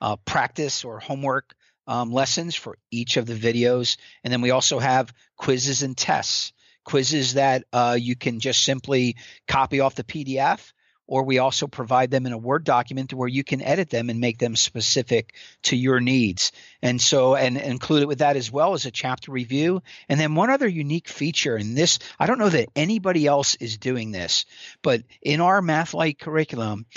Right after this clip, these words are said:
we have what are called quick review videos. So in,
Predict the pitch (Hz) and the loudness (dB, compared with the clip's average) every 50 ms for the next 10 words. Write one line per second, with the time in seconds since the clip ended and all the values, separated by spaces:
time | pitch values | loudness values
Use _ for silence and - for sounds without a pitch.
0 | - _ - 147 143 135 147 147 139 131 120 123 135 135 135 135 - - 135 131 | -12 _ -2 0 2 2 4 4 2 2 0 0 0 0 0 0 0 0 0 0
1 | 120 - - - - - 139 - _ - - 139 131 123 120 123 120 120 113 110 | 0 -2 -8 -8 -2 -2 -2 -2 _ -6 -6 -6 -4 -4 0 0 0 0 0 0
2 | 113 110 107 101 90 73 60 - - - - - _ _ _ _ - - - - | 0 2 2 2 2 0 0 0 0 0 0 -2 _ _ _ _ -20 -20 -20 -12
3 | - - - - 139 127 131 123 120 120 113 117 - - - - - - - 139 | -4 -2 0 2 4 4 4 4 4 2 0 -4 -8 -18 -20 -20 -12 -6 -2 -2
4 | 135 | -2